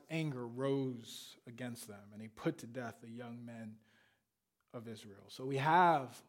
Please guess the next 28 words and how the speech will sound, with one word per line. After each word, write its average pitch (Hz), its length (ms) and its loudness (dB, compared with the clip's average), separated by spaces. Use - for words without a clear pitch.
again, 135 240 -6
on 113 160 -10
one 160 220 4
hand, 120 260 -6
God 139 180 6
allowing 139 760 4
the 113 60 -12
back 139 300 2
and 110 140 -12
forth, 120 640 -8
and 127 100 -8
then 135 80 0
on 123 120 0
another 131 380 2
hand, 110 440 -8
we 127 80 -10
see 120 140 -8
discipline. 110 500 -12
The 147 60 -4
mercy 220 400 10
for 170 160 10
Zechariah 170 580 10
is 143 100 4
that 151 140 8
he 170 100 6
did 170 200 8
not 165 200 6
die. 147 240 6